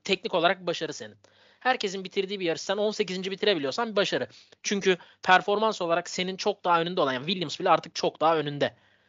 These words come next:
Bunu net söyleyebiliriz. Bir aracı geçmişsin demek. Bu aslında üstündeki baskıyı da hafifletiyor. Fakat buna rağmen her yarış gelişmesi,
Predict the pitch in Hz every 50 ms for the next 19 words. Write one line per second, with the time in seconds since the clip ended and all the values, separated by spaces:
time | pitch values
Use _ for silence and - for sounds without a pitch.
0 | _ _ - 139 139 135 151 165 156 - - 160 147 139 131 156 165 147 143 131
1 | 131 190 226 - - - _ - 254 254 214 190 208 208 262 214 208 196 - -
2 | 214 208 - - - 143 123 120 127 160 - _ _ _ _ _ _ _ _ _
3 | _ _ _ _ - 151 170 226 247 254 - - - 180 170 - - 214 196 185
4 | - - 190 - 180 175 170 165 - - 208 196 190 156 135 - - 135 135 -
5 | - 202 196 - 196 - 226 196 160 143 135 147 180 220 226 220 185 170 170 165
6 | - - - 180 202 214 202 175 170 165 - - 160 156 147 151 - - 156 143
7 | - - 135 139